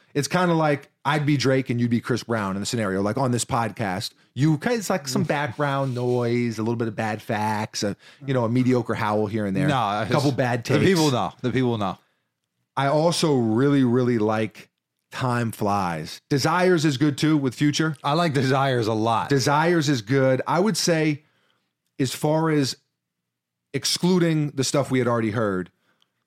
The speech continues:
Speaker 1: Not You Too, Desires, Time Flies. Those would be my favorite. I know people love D four L, but I love, like, you know, I love Heartbroken Drake. I love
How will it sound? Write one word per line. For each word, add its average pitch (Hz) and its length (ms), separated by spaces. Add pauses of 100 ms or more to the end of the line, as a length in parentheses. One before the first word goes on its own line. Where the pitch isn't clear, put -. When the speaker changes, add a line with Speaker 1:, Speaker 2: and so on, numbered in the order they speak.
(100)
Speaker 1:
Not 139 280
You 160 140
Too, 131 460 (680)
Desires, 123 840 (400)
Time 123 280
Flies. 92 440
Those 131 200
would 117 100
be 123 40
my 117 140
favorite. 113 260
I 127 80
know 156 140
people 139 260
love 131 280
D 135 140
four 127 280
L, 123 260 (220)
but - 160
I 180 160
love, 180 420
like, 131 440 (340)
you 151 120
know, 127 340 (440)
I 165 140
love 170 400
Heartbroken 117 760
Drake. 104 360
I 139 140
love 143 520